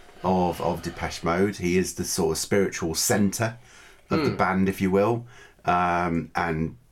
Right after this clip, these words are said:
Speaker 1: uh, and obviously that's a massive, massive blow, not only to the surviving members of the band, but to the, the fandom as well. And,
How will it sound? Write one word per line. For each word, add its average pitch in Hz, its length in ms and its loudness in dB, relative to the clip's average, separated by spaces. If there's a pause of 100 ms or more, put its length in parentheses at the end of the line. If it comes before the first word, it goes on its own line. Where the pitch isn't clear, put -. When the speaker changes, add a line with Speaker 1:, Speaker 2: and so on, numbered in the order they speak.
(180)
Speaker 1:
uh, 90 60 -2
and 78 320 0
obviously 80 320 -4
that's 73 200 -2
a 76 40 -2
massive, 85 640 -4
massive 87 400 -4
blow, 76 460 -4
not 73 220 -4
only 76 160 -4
to - 120 -12
the 78 60 -12
surviving 76 380 -6
members 73 240 -6
of 80 40 -6
the 78 60 -6
band, 73 220 -4
but - 100 -8
to - 80 -16
the, - 120 -8 (140)
the 85 100 -8
fandom 78 500 -6 (500)
as 78 220 -8
well. 69 360 -2 (380)
And, 82 580 -2